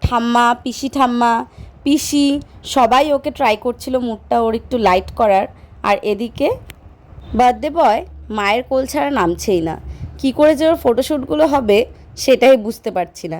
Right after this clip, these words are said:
তোমরা হলুদের শ্যুটেও দেখেছো ও এরকমই করেছে। ও শুধু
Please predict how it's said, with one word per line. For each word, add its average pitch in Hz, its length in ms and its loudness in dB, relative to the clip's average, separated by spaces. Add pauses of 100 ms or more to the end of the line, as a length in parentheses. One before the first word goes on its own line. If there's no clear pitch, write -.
(420)
তোমরা 294 240 4
হলুদের 254 380 2
শ্যুটেও 320 320 0
দেখেছো 339 420 0 (220)
ও - 120 0
এরকমই 247 440 2
করেছে। 170 420 0 (580)
ও 220 120 2
শুধু 277 320 0